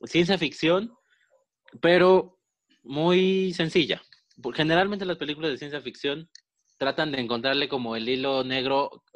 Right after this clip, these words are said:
a la existencia del, del universo y del ser humano y por qué estamos y demás.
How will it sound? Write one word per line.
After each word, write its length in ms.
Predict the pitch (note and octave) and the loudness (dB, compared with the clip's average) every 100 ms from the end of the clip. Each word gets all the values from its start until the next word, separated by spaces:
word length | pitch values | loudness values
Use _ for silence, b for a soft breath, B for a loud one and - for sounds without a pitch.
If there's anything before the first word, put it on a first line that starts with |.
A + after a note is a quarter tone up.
| _ _ | _ _
a 220 | A2 A2+ | -4 -4
la 260 | G#2+ G#2+ G#2+ | -2 -2 -2
existencia 640 | - G#2 - C3+ B2+ C#3 | -8 -12 -6 -6 -4 -4
del, 480 | A#2 G#2 G2 F#2 - b b b | -2 -4 -6 -12 -18 b b b
del 160 | A2+ G#2 | -6 -4
universo 460 | G#2 A2 C3 B2+ | -2 0 0 -2
y 40 | B2+ | -4
del 140 | G#2+ | -4
ser 160 | F2+ A2+ | -4 -4
humano 400 | G#2 B2 B2+ B2+ | -2 -2 -2 -6
y 160 | A2+ G2 | -6 -8
por 200 | G2 F2+ | -10 -6
qué 80 | |
estamos 580 | A2 - A#2+ A#2+ B2 A#2+ | -8 -2 -2 -2 -6 -10
y 140 | - F#2 | -10 -6
demás. 400 | F2+ A2 D#3+ | -2 -4 -4